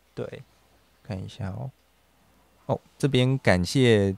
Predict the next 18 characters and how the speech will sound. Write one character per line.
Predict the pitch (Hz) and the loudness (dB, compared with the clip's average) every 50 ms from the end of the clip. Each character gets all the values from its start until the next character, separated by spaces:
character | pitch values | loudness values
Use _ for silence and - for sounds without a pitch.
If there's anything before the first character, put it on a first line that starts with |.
| _ _ | _ _
哲 | - - 104 101 | -2 2 2 4
维 | 120 143 123 113 | 4 4 2 2
帮 | 117 - 117 120 127 | 2 4 4 4 4
我 | 110 | 4
们 | 92 87 87 | 2 2 0
补 | 85 95 90 85 | -2 -2 -4 -4
充 | - - 110 107 110 | -2 0 0 2 4
了 | 107 95 92 87 87 | 4 4 4 4 2
有 | 87 87 85 | 0 -2 -2
关 | 82 - - 95 104 | -2 2 2 2 2
于 | 104 92 90 87 87 87 | 4 2 2 0 0 -2
森 | - - 117 120 120 | 0 0 0 0 0
林 | 98 87 | 0 -2
面 | 87 98 107 104 98 90 | -2 0 0 0 -2 -2
积 | - 95 90 | -2 -2 -2
的 | 87 85 | 0 0
一 | 87 90 90 | 0 0 -2
些 | - 92 87 85 85 85 | -2 -2 0 0 -2 -2